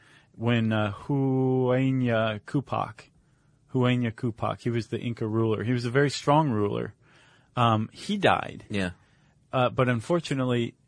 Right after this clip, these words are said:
Speaker 1: within just a few days of him, his successor died. So
Speaker 2: Oh, okay. I was gonna say, why didn't he name a successor? He did, and that
Speaker 1: He
Speaker 2: successor
Speaker 1: did.
Speaker 2: died?
Speaker 1: I also emailed Tracy about
Speaker 2: Okay.
Speaker 1: that too.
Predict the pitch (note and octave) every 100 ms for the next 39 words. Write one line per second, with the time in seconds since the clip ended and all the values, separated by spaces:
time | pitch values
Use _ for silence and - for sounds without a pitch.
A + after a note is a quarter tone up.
0 | _ B2 B2+ C#3+ B2+ B2+ B2 - D3+ C#3
1 | D3+ C#3+ A2 B2 G#2+ G2 A2 - A#2+ -
2 | E3+ F3+ C#3 G#2+ G2 F#2 G1+ - - _
3 | _ _ _ _ _ - - C3 A#2+ A#2
4 | A2+ - _ G#2+ A#2 C3 B2 G2 F#2+ F2
5 | F2+ A2 - B2+ - A#2+ G#2+ B2 G#2+ G#2+
6 | G#2 G#2+ G2 - - E2 - F2 F#2 F#2+
7 | F#2+ G2+ E2+ E2+ - A2+ A#2 G2+ G2 G#2
8 | G#2 G#2 C3 C3 A#2+ B2 A2 - B2 A2
9 | G#2+ G2 A2 G#2 A2 G#2 G2+ G#2 - -
10 | - - F#3 A2 - E3+ -